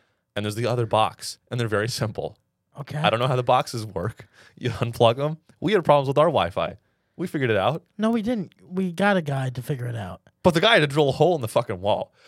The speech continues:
Speaker 1: But we got it done.
Speaker 2: <laughs>
Speaker 1: And that's the problem with boomers. Boomers think that they work so fucking hard.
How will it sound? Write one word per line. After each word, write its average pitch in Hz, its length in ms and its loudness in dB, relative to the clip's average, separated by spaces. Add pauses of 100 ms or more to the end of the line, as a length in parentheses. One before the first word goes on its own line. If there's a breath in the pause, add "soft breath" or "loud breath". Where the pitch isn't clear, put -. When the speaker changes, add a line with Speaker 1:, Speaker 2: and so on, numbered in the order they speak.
(120)
Speaker 1:
But 226 100 4
we 220 80 2
got 190 140 4
it 120 140 0
done. 147 280 6
Speaker 2:
<laughs> 277 320 0
Speaker 1:
And 269 260 2
that's 269 160 4
the 220 80 -2
problem 202 260 4
with 123 80 -10
boomers. 151 420 0 (140)
Boomers 240 320 2
think 220 220 0
that 165 100 -4
they 175 100 2
work 160 240 2
so 180 200 2
fucking 180 340 0
hard. 127 400 2